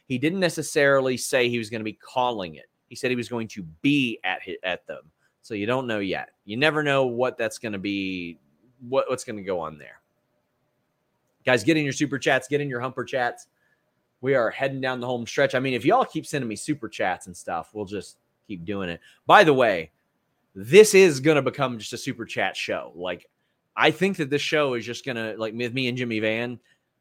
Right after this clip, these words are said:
I think Listen Ya Boy is just gonna become a super chat, humper chat driven show moving forward, 'cause that seems to be what you guys like. And we get such different questions here than we get on the Q and A shows. I feel like they're different enough.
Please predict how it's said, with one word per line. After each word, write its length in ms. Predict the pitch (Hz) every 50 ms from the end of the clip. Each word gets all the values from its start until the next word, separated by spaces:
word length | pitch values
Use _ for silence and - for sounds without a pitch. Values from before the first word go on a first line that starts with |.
| _ _ _ _
I 80 | 120 139
think 160 | 156 160 143
Listen 320 | 143 156 147 - 151 131
Ya 80 | 123 120
Boy 240 | 127 135 139 120 107
is 100 | 104 98
just 160 | 123 - -
gonna 160 | 151 135 120
become 320 | 110 110 - 139 143 135
a 20 | 113
super 300 | - - 135 123 - 120
chat, 320 | - - 135 120 113 76
humper 240 | - 117 113 - 117
chat 320 | 101 - 117 101 101 -
driven 300 | 101 104 95 82 85 85
show 420 | 87 - - 131 123 98 78 69 - _ _ 113
moving 400 | 113 117 123 120 101 95 95 92
forward, 280 | - 143 135 110 95 92
'cause 80 | 98
that 100 | 120 104
seems 240 | - - 165 185 165
to 40 | 156
be 120 | 143 143
what 160 | 127 117 -
you 100 | 117 113
guys 240 | 110 101 95 95 92
like. 380 | 135 170 165 135 113 107 - _ _ - - - - _ _ _ -
And 160 | 131 117 120
we 120 | 139 165
get 200 | 160 190 185 -
such 480 | - - - - - - - - - 131 113 101 _
different 400 | 135 131 131 - 170 165 156 - _
questions 600 | _ _ 127 117 117 - - - 151 139 131 -
here 400 | - 123 117 113 117 131 156 139 139
than 140 | 139 131 127
we 100 | 123 113
get 440 | 98 95 101 110 117 127 - - _ _ -
on 220 | 123 120 117 113
the 60 | 110
Q 280 | - _ - 135 127 113
and 80 | 107
A 160 | 107 117 139 151
shows. 560 | - - 170 147 123 120 127 139 135 - _ _ _ _ _ _
I 80 | - 220
feel 200 | 208 - 269 277
like 120 | 247 208
they're 120 | - 196 156
different 380 | 131 139 147 143 - 120 101
enough. 420 | 90 82 71 58 - - - -